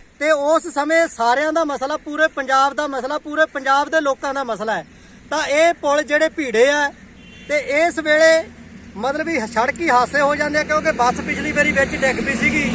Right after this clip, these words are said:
ਤੇ ਮਤਲਬ ਵੀ ਜਾਨੀ ਨੁਕਸਾਨ ਵੀ ਹੋ ਗਿਆ ਸੀਗਾ। ਤੇ ਅਸੀਂ ਅੱਜ ਬੇਨਤੀ ਕਰਦੇ ਆ ਪੂਰੇ ਪੰਜਾਬ ਦੇ ਲੋਕਾਂ ਨੂੰ, ਪੰਜਾਬ ਦੀ ਸਰਕਾਰ ਨੂੰ ਵੀ ਬੇਨਤੀ ਕਰਦੇ ਆ ਵੀ ਪੁਲਾਂ ਬੰਨੀ ਧਿਆਨ ਕੀਤਾ ਜਾਵੇ, ਕਿਉਂਕਿ ਹੁਣ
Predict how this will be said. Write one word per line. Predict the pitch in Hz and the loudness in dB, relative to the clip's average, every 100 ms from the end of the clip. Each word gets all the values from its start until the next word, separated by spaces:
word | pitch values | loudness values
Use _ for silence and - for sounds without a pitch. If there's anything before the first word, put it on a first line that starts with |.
| - - - - - | -2 -4 -4 -4 0
ਤੇ | 285 | 0
ਮਤਲਬ | 294 294 302 | 0 -2 -2
ਵੀ | 302 | 0
ਜਾਨੀ | 254 277 294 | 0 2 0
ਨੁਕਸਾਨ | 269 233 247 269 | -2 0 2 2
ਵੀ | 294 | 2
ਹੋ | 247 240 | 2 4
ਗਿਆ | 247 | 2
ਸੀਗਾ। | 220 254 233 - - - - - 269 | 0 0 -2 -4 -8 -14 -14 -10 0
ਤੇ | 285 | 0
ਅਸੀਂ | 269 311 | 2 2
ਅੱਜ | 320 320 | 2 2
ਬੇਨਤੀ | 262 269 - 311 | 0 0 -2 -4
ਕਰਦੇ | 285 269 302 | -2 -2 0
ਆ | 311 | -2
ਪੂਰੇ | 311 294 302 | -2 -4 -4
ਪੰਜਾਬ | 311 262 269 277 | -2 0 2 2
ਦੇ | 285 | 0
ਲੋਕਾਂ | 269 262 277 285 | 0 0 -2 -4
ਨੂੰ, | 285 262 - - - - - - - - - | -6 -8 -12 -18 -18 -18 -20 -20 -20 -20 -8
ਪੰਜਾਬ | 233 247 269 285 | -2 2 2 2
ਦੀ | 311 | -4
ਸਰਕਾਰ | 277 254 247 262 285 | -4 -2 2 2 2
ਨੂੰ | 320 | -2
ਵੀ | 339 | -2
ਬੇਨਤੀ | 285 285 302 | -4 -4 -6
ਕਰਦੇ | 294 294 302 | -4 -4 -2
ਆ | 302 | -2
ਵੀ | 311 | -4
ਪੁਲਾਂ | - 277 294 | -2 0 0
ਬੰਨੀ | 294 294 | -2 -4
ਧਿਆਨ | 302 294 240 | -2 0 0
ਕੀਤਾ | 220 277 294 | -4 -6 -2
ਜਾਵੇ, | 285 294 | -2 -2
ਕਿਉਂਕਿ | 294 311 320 | -2 -2 0
ਹੁਣ | 285 | 0